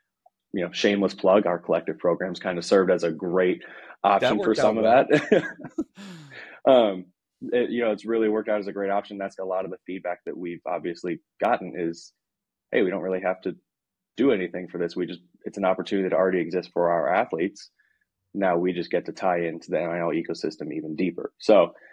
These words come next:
Speaker 2: Yeah.
Speaker 1: those are really the three ways I look at that is how are you, pr-, you know, setting yourself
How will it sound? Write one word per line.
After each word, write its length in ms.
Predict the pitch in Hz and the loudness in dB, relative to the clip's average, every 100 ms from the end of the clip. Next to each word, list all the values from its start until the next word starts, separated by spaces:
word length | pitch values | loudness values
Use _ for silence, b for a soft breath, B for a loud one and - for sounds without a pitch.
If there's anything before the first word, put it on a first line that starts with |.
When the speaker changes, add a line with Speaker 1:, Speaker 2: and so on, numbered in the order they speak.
| B B | B B
Speaker 2:
Yeah. 80 | - | 2
Speaker 1:
those 160 | 135 | 6
are 80 | 139 | 6
really 160 | 117 113 | 4 2
the 100 | 98 | -2
three 160 | - 107 | -2 0
ways 240 | 101 95 | 0 0
I 80 | 92 | -2
look 200 | 87 95 | -4 -6
at 120 | 95 | -6
that 240 | 85 82 80 | -6 -6 -6
is 420 | 85 80 - - _ _ _ _ | -8 -10 -18 -20 _ _ _ _
how 160 | - 104 | -2 0
are 140 | 104 | 2
you, 120 | 104 | 0
pr-, 160 | 98 101 85 | -2 -10 -12
you 100 | 104 | -12
know, 160 | 90 - - | -12 -14 -18
setting 360 | - 104 101 | -4 -2 -2
yourself 380 | 95 90 98 95 | -6 -4 -2 0